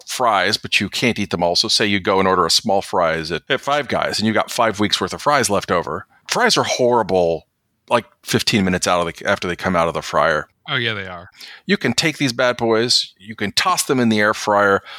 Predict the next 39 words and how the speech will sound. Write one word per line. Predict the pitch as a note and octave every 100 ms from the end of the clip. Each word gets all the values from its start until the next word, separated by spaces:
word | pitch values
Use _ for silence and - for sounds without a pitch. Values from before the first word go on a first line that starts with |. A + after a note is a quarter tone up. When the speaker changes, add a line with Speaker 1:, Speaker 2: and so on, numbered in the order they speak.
| -
Speaker 1:
They | G#2
will | F2+
crisp | - - G#3 - - -
and | A2+
warm | C3 C#3+
those | C3 A#2+
things | A2+ G#2+
back | - F#2+ G2+
up, | G2+ -
and | E2+
they | F#2+
will | F#2+
be | G2
super | - - - - B2+ B2+ B2+ B2 A#2 G#2+
delicious. | G2+ F#2 D#2+ - - - - - - -
Uh, | - F2 -
now, | G#2+ G2
I | C3
like | C#3 C3 -
my | G#2+
fries | G2 G2+ F#2+ F2+ -
crispier | - D#3 - A#2+
than | G#2
my | F2+ E2+
wife | C#3 D#3
does, | D#3 D3+ -
so | - F2+
we | F#2+ A2+ G2+
are | F#2
now | F#2 F#2+
thumb | - G#2 G2+
wrestling | F#2+ - F#2+
over | F#2 F2
what | F2+ -
the | F2
appropriate | - A2 G2+ F#2+ F2+
fryness | - E2+ G2 F#2+ A2+
is. | G#2+ D3 - _ _ _ _ _ -
<laughs> | -